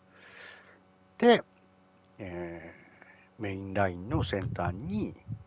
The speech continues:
リーダーラインをつけて、そしてルアーをその先端に取り付ける。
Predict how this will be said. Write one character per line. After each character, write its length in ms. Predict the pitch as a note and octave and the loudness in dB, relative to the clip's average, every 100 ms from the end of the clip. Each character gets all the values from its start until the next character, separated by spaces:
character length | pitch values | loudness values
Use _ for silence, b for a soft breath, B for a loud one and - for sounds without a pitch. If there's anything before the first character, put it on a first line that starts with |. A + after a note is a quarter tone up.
| - - - | -20 -18 -10
リ 180 | F2+ | -8
ー 20 | E2 | -2
ダ 200 | F2+ E2+ | 0 0
ー 40 | |
ラ 140 | E2+ | 0
イ 60 | E2 | -4
ン 40 | D#2+ D#2+ | -10 -16
を 60 | - | -18
つ 120 | - | -14
け 200 | - E2+ | -8 -8
て、 420 | - - A#3 G#2 - - - - - - - - - - - - - - - - - - | -6 2 2 2 -2 -18 -20 -20 -20 -20 -20 -20 -20 -20 -20 -20 -20 -20 -20 -20 -20 -10
そ 160 | - | -4
し 100 | C#3+ | -2
て 300 | - B3+ A3 - B B B B - | 4 6 6 2 B B B B -10
ル 120 | G2+ E2 | -8 -6
ア 220 | D#2 D#2 | -4 -4
ー 0 | |
を 100 | G#2 - - - - - | -8 -14 -20 -20 -20 -16
そ 80 | D#2+ | -12
の 100 | D#2+ | -12
先 200 | - D#2+ - | -14 -14 -10
端 160 | - | -8
に 180 | F3 G3+ - | -6 -6 -8
取 240 | - - - | -14 -14 -14
り 60 | |
付 160 | - - | -16 -16
け 60 | |
る。 80 | - | -18